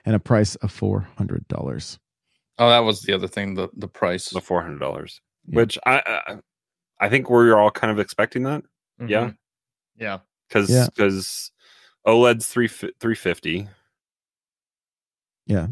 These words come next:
Speaker 1: So it's a hundred dollars more than the, the, the main Switch right now.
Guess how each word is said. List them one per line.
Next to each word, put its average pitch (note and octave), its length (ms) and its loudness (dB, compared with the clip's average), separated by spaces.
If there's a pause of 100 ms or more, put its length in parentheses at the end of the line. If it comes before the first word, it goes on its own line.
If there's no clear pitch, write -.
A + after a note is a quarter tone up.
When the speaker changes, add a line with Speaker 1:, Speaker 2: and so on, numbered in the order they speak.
Speaker 1:
So C3 260 4
it's A#2 100 2
a B2 60 4
hundred D3 420 4
dollars B2+ 400 6
more A#2+ 320 4
than G#2 420 0 (840)
the, G2 500 2 (1080)
the, G#2+ 280 2
the G#2+ 140 2
main G#2 360 2
Switch - 520 0
right E2+ 160 2
now. F2+ 280 -2